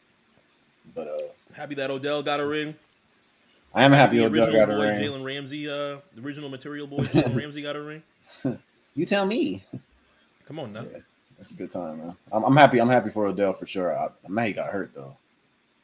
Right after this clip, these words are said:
Speaker 1: but he, he
Speaker 2: Yeah,
Speaker 1: scored
Speaker 2: that
Speaker 1: his
Speaker 2: was pretty quick,
Speaker 1: touchdown.
Speaker 2: right?
Speaker 1: He scored his touchdown though. Uh, so yeah, he, that's awesome. That's awesome. Good for him.
Speaker 2: Shout out to that. I just, I just found a way that, I just found looking at all the LeBron James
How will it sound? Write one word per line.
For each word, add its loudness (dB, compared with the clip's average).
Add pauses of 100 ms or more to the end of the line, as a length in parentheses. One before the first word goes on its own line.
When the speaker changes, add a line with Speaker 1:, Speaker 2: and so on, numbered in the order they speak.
(300)
Speaker 1:
but 2
he, 4
he 2
Speaker 2:
Yeah, 6
Speaker 1:
scored 8
Speaker 2:
that 4
Speaker 1:
his 4
Speaker 2:
was -2
pretty 10
quick, 2
Speaker 1:
touchdown. 6
Speaker 2:
right? -6 (460)
Speaker 1:
He -12
scored 0
his 2
touchdown 0
though. -4
Uh, - (160)
so -14 (200)
yeah, -20 (120)
he, -20 (600)
that's -14
awesome. -4 (220)
That's -20
awesome. -20
Good -12
for -16
him. -12 (440)
Speaker 2:
Shout -12
out -14
to -20
that. -20
I -12
just, -12
I -10
just -16
found -10
a -12
way -10
that, -14 (260)
I -6
just -12
found -10 (840)
looking -12
at -8
all -8
the -12
LeBron -10
James -14